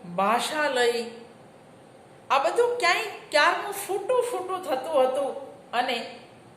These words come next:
એ દિવસે નખી સરોવર પર શરદ પૂર્ણિમા એ સોનેટ જન્મ્યું. સૌંદર્યો પી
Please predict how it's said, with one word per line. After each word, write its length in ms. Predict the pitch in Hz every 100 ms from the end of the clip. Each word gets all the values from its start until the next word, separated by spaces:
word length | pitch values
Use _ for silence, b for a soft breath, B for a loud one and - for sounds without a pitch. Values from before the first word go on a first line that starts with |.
| - - -
એ 160 | 277 349
દિવસે 540 | 202 214 208 202 196 - - -
નખી 600 | 196 220 277 - 370 330 285
સરોવર 640 | - 240 247 247 233 220
પર 220 | - 220 349 359 -
શરદ 400 | 247 262 262 240
પૂર્ણિમા 720 | 240 247 277 208 151 - - - - - - - - -
એ 120 | 214
સોનેટ 560 | 214 180 185 170 165
જન્મ્યું. 380 | - 156 160 - - - - - - - B B -
સૌંદર્યો 880 | - 277 277 302 285 269 254 247 226
પી 640 | - 311 330 247 269